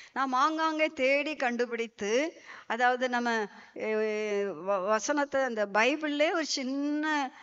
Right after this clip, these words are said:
எ-, எ-, எழுத்துல எழுதி வச்சுக்கலாம் பக்கத்துல. அது ரொம்ப பிரயோஜனமா இருக்கும். தேடி வாசிக்க வேண்டும்.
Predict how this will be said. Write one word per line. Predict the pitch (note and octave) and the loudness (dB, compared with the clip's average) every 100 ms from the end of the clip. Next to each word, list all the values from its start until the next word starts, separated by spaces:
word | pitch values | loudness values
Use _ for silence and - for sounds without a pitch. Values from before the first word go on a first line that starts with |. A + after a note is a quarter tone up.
| - - | -20 -10
எ-, | |
எ-, | A3 A3+ A3+ A#3 A3 G#3 G#3+ G3+ C#3+ E3 D#3 - | -4 -2 2 0 0 -4 -4 -6 -8 -10 -10 -6
எழுத்துல | G#3+ C4 B3+ C4 C#4 G4 | -2 -2 -4 -4 -4 -2
எழுதி | C4+ C#4 C4+ | 0 0 0
வச்சுக்கலாம் | B3+ - A#3 G#3+ G3 - | -2 -2 -6 -4 -6 -6
பக்கத்துல. | G3+ - F#3 F#3 E3+ - _ _ _ | -8 -6 -8 -8 -10 -12 _ _ _
அது | - A3 | -6 -4
ரொம்ப | A3 A3+ G#3+ | -4 -4 -4
பிரயோஜனமா | G#3+ G3 F#3 F#3 F3+ E3+ | -4 -4 -4 -4 -2 -2
இருக்கும். | D#3+ D3+ D#3 - - - | -6 -8 -12 -14 -20 -10
தேடி | A3+ C4 C4+ C4 | 0 2 2 2
வாசிக்க | A3+ G#3+ - F#3 | 0 0 -4 -6
வேண்டும். | F#3+ F3 F3 | -4 -4 -8